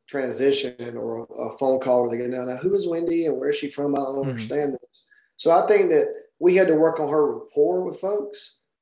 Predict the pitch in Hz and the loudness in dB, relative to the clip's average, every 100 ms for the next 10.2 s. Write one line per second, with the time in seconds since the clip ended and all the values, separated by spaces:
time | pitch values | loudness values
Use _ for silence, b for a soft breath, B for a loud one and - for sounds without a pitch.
0 | _ - 147 147 143 139 135 156 180 160 | _ -6 0 2 2 0 -2 -2 -2 -6
1 | - 139 - - 180 165 143 - 151 147 | -6 -8 -6 -4 -2 2 2 2 4 6
2 | 143 127 - _ _ _ _ - 139 139 | 6 4 -4 _ _ _ _ -14 -10 -6
3 | 147 - 165 156 - 143 143 143 135 123 | -6 -6 -4 -4 -2 6 6 6 0 -8
4 | 117 110 _ _ - 131 139 127 120 117 | -10 -12 _ _ -14 -10 -4 -4 -4 -6
5 | 117 131 127 127 127 131 - _ _ _ | -6 -6 -4 -4 -2 -4 -6 _ _ _
6 | - 139 190 180 196 165 156 135 - 139 | -4 -2 0 4 4 4 2 2 0 -4
7 | 139 147 127 113 - 127 143 143 _ _ | -2 -2 -4 -8 -6 -4 -4 -8 _ _
8 | _ _ - 180 165 143 143 156 180 180 | _ _ -2 4 4 4 2 2 2 0
9 | - 175 175 147 151 - - - 180 143 | -2 0 0 0 -4 -6 -10 0 2 2
10 | - - | -2 -10